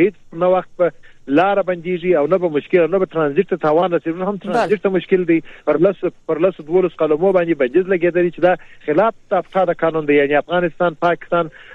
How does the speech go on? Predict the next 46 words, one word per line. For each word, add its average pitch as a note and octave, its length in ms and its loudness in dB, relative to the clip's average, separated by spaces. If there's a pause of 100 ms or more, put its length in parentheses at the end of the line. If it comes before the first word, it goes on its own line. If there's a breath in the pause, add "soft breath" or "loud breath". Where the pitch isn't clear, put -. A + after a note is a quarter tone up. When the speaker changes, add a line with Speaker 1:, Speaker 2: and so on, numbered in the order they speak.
(240 loud breath)
Speaker 1:
آه، D3 260 2
ترانسپورټ E3 420 -2
سنټریټ F3 320 0 (100)
اګریمنټ C#3 420 0
د C3+ 120 2
دې C#3+ 100 -2
Speaker 2:
بله. C3+ 100 -10
Speaker 1:
خلاف F#3 380 2
کار E3+ 200 -2
دی، E3 100 0 (300 loud breath)
د C#3 40 2 (100)
دې F#3+ 100 6 (100)
خلاف F3 300 -2 (200)
کار D#3+ 160 0
دی، D#3 120 -2
د - 120 -6
ساپټا، F3 340 0 (140)
د - 120 -6
سارک G3 240 -2 (120)
غړي F3 200 2
یو، E3 140 2
موږ D#3+ 160 2
د C#3+ 140 0
ساپټا F3+ 340 2
غړي E3 180 2
یو. D3 80 -4 (320 loud breath)
په D#3+ 120 2
دې E3 80 4 (140)
ټولو B3 260 4 (280 soft breath)
بیا G#3 160 2
هم G3 180 -12
خلاف E3 240 0
ورزي E3 300 -2
کیږي F#3 320 0
او D3 140 2
هلته F3 160 -4 (100)
ترانزیت D3+ 340 0
هم F3 140 -4
بندیږي. E3 380 2 (420)
دې F#3 180 2
سره D#3 140 4 (100)
جوګ G3 220 4
دا F3+ 80 0
دی، E3 160 -4
په D3 120 -12
تورخم D#3+ 320 -4